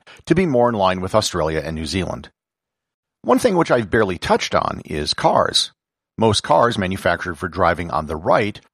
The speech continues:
are left-hand drive. In other words, the steering wheel is on the left.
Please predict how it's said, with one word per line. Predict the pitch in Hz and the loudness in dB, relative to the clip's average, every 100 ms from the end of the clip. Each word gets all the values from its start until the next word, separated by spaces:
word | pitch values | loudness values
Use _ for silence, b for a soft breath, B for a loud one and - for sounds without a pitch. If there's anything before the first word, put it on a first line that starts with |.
| _ | _
are | 98 92 95 | 0 0 0
left-hand | 95 98 - - 85 80 | 0 -2 -2 -6 -8 -2
drive. | 117 139 87 - - _ _ _ | 2 4 2 -4 -16 _ _ _
In | 104 | 0
other | 135 104 | 0 0
words, | 85 92 | -4 -6
the | 92 | -6
steering | - 143 147 110 | -4 -2 -2 -2
wheel | 92 92 | -2 -2
is | 85 | -2
on | 80 | -4
the | 85 | -2
left. | 117 - - | 0 0 -2